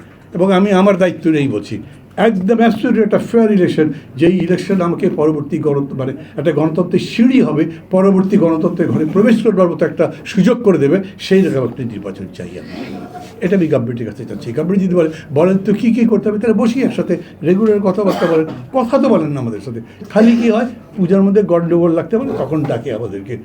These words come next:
"পনেরোই আগস্ট ভাই কী করবো?" তখন ডাকে। এখন আবার ইন্ডিয়ান এই কোশ্চেন হয়েছে না, এইটা নিয়ে বসলো।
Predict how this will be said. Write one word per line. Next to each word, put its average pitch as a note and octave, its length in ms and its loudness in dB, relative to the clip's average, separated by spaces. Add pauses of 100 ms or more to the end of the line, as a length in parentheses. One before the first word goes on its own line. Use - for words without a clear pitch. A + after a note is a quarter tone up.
(240)
"পনেরোই G#3 320 6
আগস্ট G3 240 4
ভাই F3+ 140 2
কী G#3 200 -2
করবো?" G3 300 2
তখন D3 360 -4
ডাকে। A#2+ 220 -4 (240)
এখন F#3+ 260 2
আবার A#3 140 6
ইন্ডিয়ান G#3+ 420 4
এই G#3 100 0
কোশ্চেন A3 360 2
হয়েছে A3+ 260 4
না, C#4 180 0 (420)
এইটা D3+ 220 -2
নিয়ে C#3 160 -4
বসলো। G#2+ 400 -12